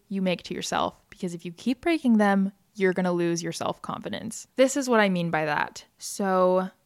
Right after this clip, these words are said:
I keep promising myself that I'm gonna change, that I'm going to get back on track,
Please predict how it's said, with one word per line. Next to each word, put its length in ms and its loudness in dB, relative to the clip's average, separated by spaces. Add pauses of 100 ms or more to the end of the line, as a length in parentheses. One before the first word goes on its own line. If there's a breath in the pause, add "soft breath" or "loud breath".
(100)
I 80 -2
keep 240 -8
promising 420 -2
myself 380 -2
that 100 -8
I'm 60 -6
gonna 160 -8
change, 680 2 (320 soft breath)
that 120 -2
I'm 160 0
going 320 -2
to 320 -4
get 200 -6
back 200 -6
on 100 -8
track, 560 -2